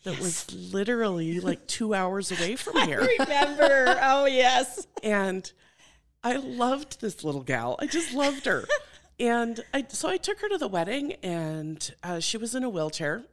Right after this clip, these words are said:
Speaker 1: So there was, you know, assistance in and out of the car and in and out of other places.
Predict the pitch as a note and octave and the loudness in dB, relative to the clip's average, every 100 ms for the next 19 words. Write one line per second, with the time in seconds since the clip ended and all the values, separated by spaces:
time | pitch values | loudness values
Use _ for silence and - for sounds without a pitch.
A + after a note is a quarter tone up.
0 | _ - F3 D#3 D#3 - - E3+ E3 E3 | _ -8 -4 -4 -4 -8 -10 -6 -4 -4
1 | D#3+ - - - D#3+ C#3 D3 _ - F3+ | -6 -10 -12 -12 -10 -8 -10 _ -10 -6
2 | G3+ F#3+ G3 G#3 - E3+ F3 E3 E3 F#3+ | -6 -6 -6 -8 -8 -6 -4 -6 -8 -12
3 | - D3+ D3+ E3+ D#3+ - D#3 D#3 D3+ D3 | -8 -6 -4 -4 -8 -8 -8 -6 -6 -8
4 | D3 D3+ D#3+ C3+ C3+ - - - | -8 -8 -8 -8 -8 -8 -10 -10